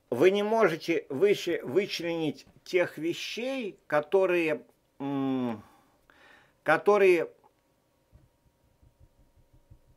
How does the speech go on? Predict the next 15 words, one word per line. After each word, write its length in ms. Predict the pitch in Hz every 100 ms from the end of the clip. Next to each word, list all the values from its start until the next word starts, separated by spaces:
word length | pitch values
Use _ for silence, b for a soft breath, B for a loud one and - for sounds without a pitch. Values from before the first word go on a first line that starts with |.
| - -
э, 220 | 127 131 131
присущи 680 | - 156 - 233 - 196 170 -
вообще 480 | 160 - - 202
программированию. 1040 | - 143 135 165 175 175 135 92 82 80 - b b
Ну, 120 | 180
например, 800 | 226 220 196 196 175 117 76 - _
чтобы 200 | - 160
понять, 520 | - 170 175 151 85 73 _ b b b
функции, 880 | _ - 190 254 247 - 165 113 92 - _ _ _ -
э, 140 | 131
есть 360 | 147 170 196 113
в 40 |
большинстве 580 | 117 156 170 - 185 226
современных 640 | 226 170 165 170 185 175 -
языков, 640 | 151 151 - 147 98